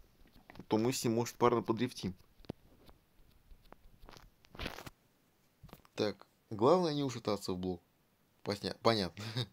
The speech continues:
Так, ой, блин, че-то с икотой сегодня какие-то проблемы. Так, едем дальше. Э, э, в смысле, ты куда поехал? Дядь, ты че там застрял-то? Он куда-то поехал. Блин, чайзер куда-то уезжает.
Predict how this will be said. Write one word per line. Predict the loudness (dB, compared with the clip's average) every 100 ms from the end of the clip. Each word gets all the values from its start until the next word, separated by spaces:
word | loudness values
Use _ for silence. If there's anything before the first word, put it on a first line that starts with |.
| -16 -20 -20 _ -6 -6 -12 -8 0
Так, | 0 0
ой, | -2 0 0
блин, | -4 -8 -8 -16 _
че-то | -10 -6 -2
с | -2
икотой | 0 0 0 -4
сегодня | -6 -8
какие-то | -8 -6 0
проблемы. | 2 4 2 -4 8 8 8 -8 -2
Так, | 4 4 4
едем | 2 2 2
дальше. | 2 2 0 -10 -14 -14 -14 0 4
Э, | 8
э, | 12 10
в | 8
смысле, | 0 -4 -4
ты |
куда | 4 4
поехал? | 6 4 2 -12 -20 -20 -18 -14 -10 -6 -6 -8 -8
Дядь, | 8 8 8 2
ты | -8
че | -6
там | -6 -8
застрял-то? | -8 -6 -6 -6 -10 -10 -16 -10
Он | -4
куда-то | -2 -2
поехал. | -2 -4 -6 -8
Блин, | -6 -6 -6 -4
чайзер | -4 -4 -4
куда-то | -4 -2 8
уезжает. | 8 8 2